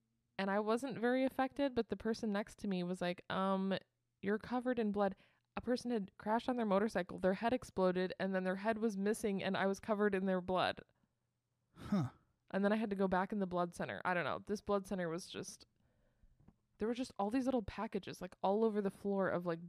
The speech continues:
Speaker 1: blood, and then there was, like, these wheelie carts with blood everywhere. It was very weird. I don't know what any of that means.
Speaker 2: You don't?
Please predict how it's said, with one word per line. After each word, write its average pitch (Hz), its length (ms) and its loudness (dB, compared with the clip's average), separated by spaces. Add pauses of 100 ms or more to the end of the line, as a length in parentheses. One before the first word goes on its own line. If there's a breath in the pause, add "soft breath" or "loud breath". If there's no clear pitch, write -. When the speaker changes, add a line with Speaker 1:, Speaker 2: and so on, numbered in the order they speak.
(100)
Speaker 1:
blood, 196 340 2
and 190 120 0
then 170 100 -2
there 170 100 -4
was, 175 100 -6
like, 170 80 -12
these 180 200 -10
wheelie 202 420 -2
carts 220 360 -2
with 175 160 -10
blood 175 280 -2
everywhere. 220 500 -4
It - 140 -6
was 185 160 -12
very 151 240 -8
weird. 101 320 -6
I - 80 -4
don't 190 120 -8
know - 60 -8
what 180 140 -4
any - 160 -10
of - 60 -10
that - 200 -10
means. - 400 -14 (520 soft breath)
Speaker 2:
You 135 140 -4
don't? 113 340 -2